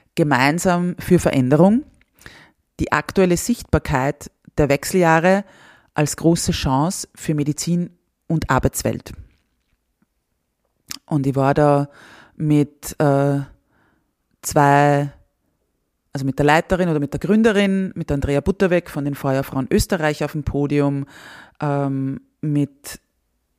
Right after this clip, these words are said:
einer weiteren Feuerfrau, ähm, mit zwei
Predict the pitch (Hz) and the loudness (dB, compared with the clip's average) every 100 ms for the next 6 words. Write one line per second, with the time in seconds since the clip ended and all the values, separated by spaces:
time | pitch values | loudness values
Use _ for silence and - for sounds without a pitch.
0 | _ _ _ _ _ _ _ _ _ _ | _ _ _ _ _ _ _ _ _ _
1 | _ _ - 151 143 139 139 139 139 - | _ _ -4 0 0 0 0 0 -2 -6
2 | - _ _ _ 156 165 185 180 175 160 | -14 _ _ _ 0 0 2 0 0 0
3 | 156 156 - 151 143 147 143 - - - | 2 0 -2 -2 0 0 -4 -16 -20 -20
4 | _ _ - 160 147 143 139 135 135 131 | _ _ -2 2 4 2 2 -2 -4 -6
5 | 131 131 _ _ - - - 165 - 165 | -8 -14 _ _ -20 -20 -8 -6 -2 2
6 | 160 156 151 | 4 4 2